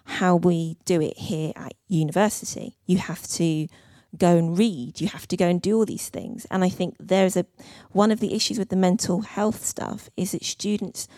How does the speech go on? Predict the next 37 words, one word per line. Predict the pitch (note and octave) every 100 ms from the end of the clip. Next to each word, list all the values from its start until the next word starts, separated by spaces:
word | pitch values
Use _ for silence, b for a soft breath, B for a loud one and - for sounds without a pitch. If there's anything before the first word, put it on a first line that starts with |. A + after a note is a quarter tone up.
| B B _
feel | - - G3+ G3 F3+ E3+ F#3 _ _ _ _ -
they |
haven't | G#3 - G#3 F#3
got | - -
the | F3+
skills | - G3 F#3 E3+
to | - F3+
do | G3+ A3 G#3
that | - -
because | F#3+ G3+
they've |
gone | G#3+ A3+
from, | A3+ G#3+
like, | G#3
a | -
timetable | - G#3 G#3 G#3 F3+ E3 E3+
that | -
is | - G3
literally | F#3 F#3 - F3+
telling | - F3 E3+ E3
them, | E3 D#3+ - _ _
you | -
know, | E3+
effectively | F3+ - - F3
when | F3 E3+
to | -
get | -
out | -
of |
bed, | - F3 D#3+ -
when | D#3+
to | -
do | E3+
all | D#3+ D#3+
these | E3+
different | - F3+ -
things, | - - A#3 -